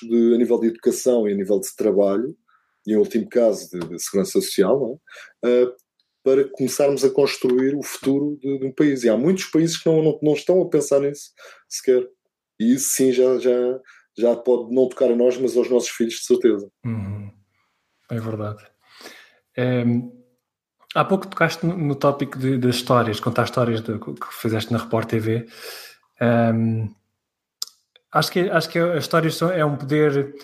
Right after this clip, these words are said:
Speaker 2: têm um poder específico e demasiadas ve-, dem-, demasiadas vezes esquecido no mundo, eh, do marketing.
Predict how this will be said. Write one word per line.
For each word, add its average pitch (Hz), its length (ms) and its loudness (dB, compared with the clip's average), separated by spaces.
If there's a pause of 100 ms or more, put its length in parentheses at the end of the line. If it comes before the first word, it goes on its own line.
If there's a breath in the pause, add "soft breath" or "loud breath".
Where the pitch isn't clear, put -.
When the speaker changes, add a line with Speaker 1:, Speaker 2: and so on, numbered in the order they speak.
(140 loud breath)
Speaker 2:
têm 160 100 2
um 170 60 4
poder 160 280 0
específico - 680 -8
e 180 80 -8
demasiadas 139 440 2
ve-, 139 280 -4
dem-, 143 280 0
demasiadas 139 360 2
vezes 135 200 -4
esquecido 127 420 -4
no 117 80 0
mundo, 117 500 0
eh, 107 340 -6
do 110 120 -10
marketing. 101 440 -6